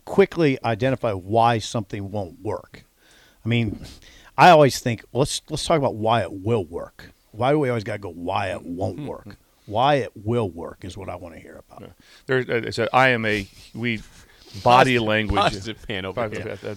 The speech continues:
Speaker 3: body
Speaker 2: Glass half
Speaker 3: language
Speaker 2: full.
Speaker 3: is such a premier thing with, with me. We started every, every meeting with, in special teams with slant. When I walked in, there'd be ninety guys in there. So and
Speaker 1: Slant.
Speaker 3: and we'd hit, like, slant, and we'd hit slant real quick with that and be, "Sit up,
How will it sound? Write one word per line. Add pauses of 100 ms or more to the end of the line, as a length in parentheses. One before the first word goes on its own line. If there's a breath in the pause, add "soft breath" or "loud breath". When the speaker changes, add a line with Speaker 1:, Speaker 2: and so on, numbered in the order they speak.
Speaker 3:
body
Speaker 2:
Glass
half
Speaker 3:
language
Speaker 2:
full.
Speaker 3:
is
such
a (640 soft breath)
premier
thing
with, (180)
with
me.
We
started
every, (400)
every
meeting
with,
in
special
teams
with
slant. (300)
When
I
walked
in,
there'd
be
ninety
guys
in
there.
So
and
Speaker 1:
Slant. (100)
Speaker 3:
and
we'd
hit,
like,
slant, (140)
and
we'd
hit
slant
real
quick
with
that
and
be,
"Sit
up,